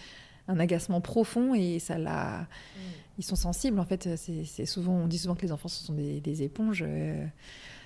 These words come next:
Speaker 1: donc j'essaye en tout cas, euh, tu parlais de ma marotte tout à l'heure, c'est ça, de, d'instaurer un climat de, de bienveillance et, euh, et qu'ils aient pas de, de crainte ou de peur, euh, en présence de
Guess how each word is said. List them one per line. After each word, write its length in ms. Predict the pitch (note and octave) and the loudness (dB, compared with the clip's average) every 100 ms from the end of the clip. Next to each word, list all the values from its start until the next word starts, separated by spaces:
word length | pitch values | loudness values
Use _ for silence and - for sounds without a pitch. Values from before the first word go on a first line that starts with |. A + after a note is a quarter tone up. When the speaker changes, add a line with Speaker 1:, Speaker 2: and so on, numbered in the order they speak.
| - - | -12 0
Speaker 1:
donc 140 | F3 | 2
j'essaye 440 | E3+ F#3+ G#3+ A#3+ G#3+ | 6 4 6 6 6
en 60 | |
tout 100 | F3 - | 2 2
cas, 220 | G#3+ G#3+ | 4 6
euh, 480 | E3+ E3 E3 E3+ E3+ | 4 2 0 -4 -6
tu 100 | - | -6
parlais 220 | E3+ F3 | -2 -2
de 260 | F3 E3+ E3 | 0 -2 -2
ma 140 | E3 | -2
marotte 280 | D#3+ D#3 G3+ | -2 0 -2
tout 140 | - F3+ | -2 -2
à 80 | D#3+ | 0
l'heure, 180 | G#3 F#3+ | 2 -2
c'est 120 | F3+ | -4
ça, 160 | - E3 | -2 0
de, 460 | D#3+ D3+ D#3+ E3 E3 | 2 2 2 0 0
d'instaurer 420 | E3+ - F#3 G#3 | -2 2 6 6
un 120 | F3+ | 6
climat 340 | E3 G3 G3 G3 | 2 4 6 6
de, 300 | F3 E3 F3 | 6 4 4
de 100 | F3+ | 4
bienveillance 760 | E3+ G#3+ G3+ F#3+ F#3 A3+ - - | 4 6 6 6 4 2 -2 -4
et, 220 | G#3 G#3 G3+ | 2 4 4
euh, 300 | E3 D#3+ D#3+ E3 D#3 - - | 2 -2 -4 -6 -6 -8 -10
et 80 | F3+ | -8
qu'ils 220 | F#3 F3+ | -2 0
aient 40 | |
pas 140 | F3+ G#3 | 2 2
de, 100 | F#3+ F#3 | 2 2
de 100 | F#3 | 0
crainte 400 | F3+ - A3 G#3+ | 0 4 4 4
ou 40 | F3+ | 2
de 80 | |
peur, 340 | E3+ G3 G3+ G3 | 4 6 4 4
euh, 240 | D3+ D#3 | 0 -2
en 80 | D#3 | -4
présence 360 | E3 F3 F#3+ F3 | -2 0 2 0
de 320 | E3 D#3+ | -2 -4